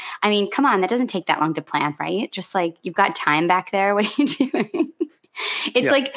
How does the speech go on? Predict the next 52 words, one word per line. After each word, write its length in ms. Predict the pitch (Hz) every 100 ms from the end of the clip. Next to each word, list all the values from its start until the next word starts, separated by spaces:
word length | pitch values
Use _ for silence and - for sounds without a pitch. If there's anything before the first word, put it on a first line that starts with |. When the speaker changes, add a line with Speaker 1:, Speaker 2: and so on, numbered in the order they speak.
| 269 -
Speaker 1:
Monday 320 | 254 240 208 214
morning 280 | 196 202 196
quarterbacking. 640 | 190 196 202 214 233 247 -
I 100 | 190
don't 200 | 185 -
even 200 | 180 170
know 100 | 160
what 140 | 160
that 140 | 165 156
really 200 | 170 170
means, 320 | 165 175 196
but 120 | -
I 60 | 143
feel 140 | 160
like 160 | 160 156
that's 160 | 170
a 60 | 175
term 240 | - 170
I've 140 | 170 208
heard. 320 | 208 202 262 339
Speaker 2:
<laughs> 60 | -
Speaker 1:
And 140 | 269
I 80 | 277
think 180 | 311 247
that's 200 | 226 220
what 80 | 190
we're 100 | 208
doing. 400 | 190 190 208 214
But, 260 | 180 175 -
um, 380 | 190 165 165 160 _ -
but 140 | -
still, 200 | - 262
we 100 | 196
have 100 | 208
lots 200 | 226 262
of 60 | 269
great 180 | 214
ideas. 480 | 208 190 214 170 156
If, 140 | 180 202
Speaker 2:
Yeah, 100 | 220
Speaker 1:
if 40 | 190
Speaker 2:
we 40 |
Speaker 1:
they're 140 | 190 196
having 140 | 202
a 40 | 226
Speaker 2:
do. 40 |
Speaker 1:
rain 240 | 202 208
delay, 360 | 220 190 180 175
they 120 | 175
can 140 | 175 190
just, 180 | 190
like, 200 | 196 170